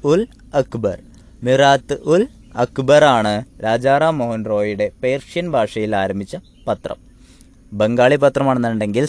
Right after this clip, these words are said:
സമ്പാദ് കൗമുദിയും പേർഷ്യൻ പത്രമാണെന്നുണ്ടെങ്കിൽ മിറാത്ത് ഉൽ അക്ബറുമാണ്.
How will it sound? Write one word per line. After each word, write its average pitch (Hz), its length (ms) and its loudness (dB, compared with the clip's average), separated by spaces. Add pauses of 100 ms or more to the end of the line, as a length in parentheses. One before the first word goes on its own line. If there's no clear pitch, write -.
(100)
സമ്പാദ് 131 560 4 (540)
കൗമുദിയും 101 600 0 (680)
പേർഷ്യൻ 127 420 0
പത്രമാണെന്നുണ്ടെങ്കിൽ 117 800 -2
മിറാത്ത് 117 560 -2 (140)
ഉൽ 165 140 -2 (220)
അക്ബറുമാണ്. 98 640 -4